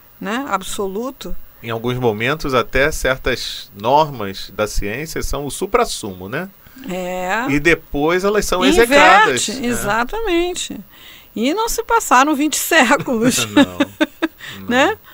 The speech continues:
Speaker 1: Uma coisa que era muito curiosa, né? Como é que as pessoas, é, faziam esse tipo de coisa, mas era o que o raciocínio da época propunha, né? Que se a pessoa tivesse muito doente,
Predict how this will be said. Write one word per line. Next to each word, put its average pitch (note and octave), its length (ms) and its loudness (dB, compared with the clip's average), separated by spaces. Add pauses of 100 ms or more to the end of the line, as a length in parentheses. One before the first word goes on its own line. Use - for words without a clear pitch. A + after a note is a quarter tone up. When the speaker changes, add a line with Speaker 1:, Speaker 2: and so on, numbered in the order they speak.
(400)
Speaker 1:
Uma B3 120 4
coisa C#4+ 280 0
que C#4 100 0
era C4 180 4
muito C4+ 280 -2
curiosa, B3+ 800 4
né? B3 160 0
Como A4 140 -6
é C#5+ 80 -4
que D#5 100 -8
as - 100 -2
pessoas, C#4 880 4 (340)
é, A#3+ 640 4
faziam A#3+ 680 2
esse B3 220 -4
tipo - 260 -8
de F#3+ 140 -8
coisa, A#3+ 540 4
mas A#3+ 280 4
era B3+ 200 4
o D#4+ 40 2
que - 140 -2
o D4+ 40 -2
raciocínio B3+ 680 -2
da A3 220 0
época G#3 460 -2
propunha, G3 880 -2 (440)
né? A#3+ 140 2
Que A3+ 120 -4
se C4 120 -6
a C4 40 -2
pessoa D#4+ 280 -4
tivesse A3+ 380 -4
muito B3 320 4
doente, G3+ 840 -2